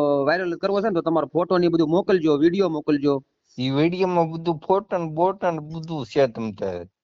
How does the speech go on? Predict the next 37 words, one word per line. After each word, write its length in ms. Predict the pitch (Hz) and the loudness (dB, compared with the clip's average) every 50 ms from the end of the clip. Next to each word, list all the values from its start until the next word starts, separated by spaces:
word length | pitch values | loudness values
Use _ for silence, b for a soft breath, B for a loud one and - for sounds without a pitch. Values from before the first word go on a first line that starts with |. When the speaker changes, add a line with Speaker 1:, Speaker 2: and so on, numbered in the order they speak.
| _ _ - - | _ _ -2 -2
Speaker 1:
હા, 100 | 143 240 | -2 0
પણ 180 | - 165 165 | 0 -2 -2
કાંઈ 220 | - - 185 190 190 | 0 0 2 2 2
વાંધો 260 | 190 190 196 190 196 | 2 2 0 0 -2
નહીં, 120 | 190 165 | 0 0
તમે 200 | - 185 185 185 | 0 0 2 2
મને 320 | 175 180 185 185 185 180 175 | 0 2 2 2 2 2 2
મોકલી 360 | 165 170 220 220 226 202 175 | 2 0 0 0 -2 -4 -2
દીજો. 380 | 156 165 156 170 196 214 202 - _ _ _ _ _ _ _ _ _ _ _ _ - | -2 -2 0 0 -2 -2 -4 -8 _ _ _ _ _ _ _ _ _ _ _ _ -6
Speaker 2:
હા. 360 | 95 90 90 85 82 85 _ _ - | -4 -4 -4 -4 -6 -10 _ _ 0
Speaker 1:
તમે 140 | 196 208 208 | 0 2 2
મને 160 | 208 226 208 | 2 0 0
મોકલ્યું 360 | 180 180 220 233 254 254 254 | 0 0 -2 -2 -4 -4 -2
છે 100 | 220 254 | -2 -2
કે 100 | 202 196 | 0 0
મોકલ્યું 260 | 202 220 214 196 170 | 0 0 0 -2 -2
જ 20 | 160 | -2
નથી? 260 | 160 139 143 143 139 _ _ _ _ _ _ _ _ _ _ _ _ _ _ _ _ _ _ _ | -2 -2 -2 -6 -10 _ _ _ _ _ _ _ _ _ _ _ _ _ _ _ _ _ _ _
Speaker 2:
અ, 80 | 113 110 113 110 110 110 107 107 107 107 104 104 104 104 104 104 104 101 - _ _ _ _ _ _ _ _ _ _ _ _ _ _ | 0 2 4 4 6 6 6 6 6 6 6 4 4 2 0 -4 -6 -10 -16 _ _ _ _ _ _ _ _ _ _ _ _ _ _
હું 140 | 110 117 123 | -2 -2 -2
એકલો 380 | 151 175 170 _ - 175 170 160 | -2 -4 -6 _ -6 -4 -4 -4
જ 40 | |
નથી. 540 | 147 156 175 202 214 214 - - 127 104 92 | -4 -6 -6 -6 -6 -8 -10 -8 -8 -8 -8
Speaker 1:
હા, 380 | 92 - _ _ _ 107 117 131 | -12 -16 _ _ _ -4 -4 -2
તો 160 | - 156 147 | 0 0 2
તમે, 200 | 147 160 160 165 | 2 2 2 2
અ, 340 | 147 135 131 131 123 101 - | 2 2 0 -2 -4 -4 -6
મોકલજો 480 | 127 139 147 170 - 175 180 165 185 | -4 -2 -2 0 0 -2 -2 -2 -4
જ 40 | 180 | -2
ખરા, 180 | - 202 208 196 | 0 0 0 0
તો 200 | 180 170 165 165 | 0 0 -2 -2
હું 300 | 165 165 170 170 156 135 | -2 -2 0 0 0 2
જોઈ 200 | 143 170 151 165 | 4 4 4 4
Speaker 2:
તમે 80 | 190 | 4
Speaker 1:
લઉં. 100 | 185 175 | 2 2
Speaker 2:
મને 280 | 175 190 208 190 185 180 | 2 2 0 2 2 2
હા, 240 | 165 135 151 151 | 2 2 0 -2